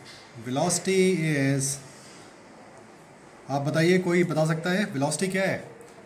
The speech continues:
Displacement, Displacement upon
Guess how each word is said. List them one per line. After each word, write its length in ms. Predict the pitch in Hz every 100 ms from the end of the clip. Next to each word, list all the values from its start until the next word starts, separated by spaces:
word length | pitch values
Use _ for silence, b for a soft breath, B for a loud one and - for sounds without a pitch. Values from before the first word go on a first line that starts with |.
| -
Displacement, 800 | 139 156 - 226 214 190 123 - - - - - 123 117
Displacement 1120 | 151 160 - - 180 185 180 151 147 147 147 - - - - - - - 605 587 587 571 571 587 - - - - - - - - - - - - - - - - - - - - -
upon 680 | 139 139 147 143 143 139